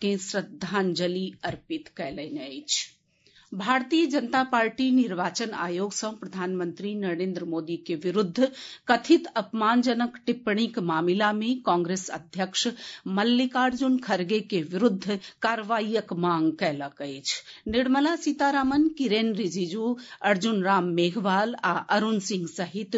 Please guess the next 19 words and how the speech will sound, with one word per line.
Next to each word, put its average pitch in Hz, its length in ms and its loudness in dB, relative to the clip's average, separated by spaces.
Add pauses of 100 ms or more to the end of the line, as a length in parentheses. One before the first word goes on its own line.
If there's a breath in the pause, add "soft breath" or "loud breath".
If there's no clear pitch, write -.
(220)
वरिष्ठ 240 480 0
भाजपा 175 520 0
नेता 165 360 0
लोकनिक 180 640 0 (260 loud breath)
एक 233 200 4
प्रतिनिधि 180 800 0
मंडल 185 520 2
आइ 175 200 2
दिल्ली 190 340 2
मे 226 220 0
चुनाव 170 520 0
आयोग 170 320 0
सँ 202 300 -4
भेंट 170 320 0
कयलक। 143 580 -6 (240 loud breath)
प्रतिनिधि 302 540 2
मंडल 262 480 2
आयोग 196 360 2
सँ 254 240 2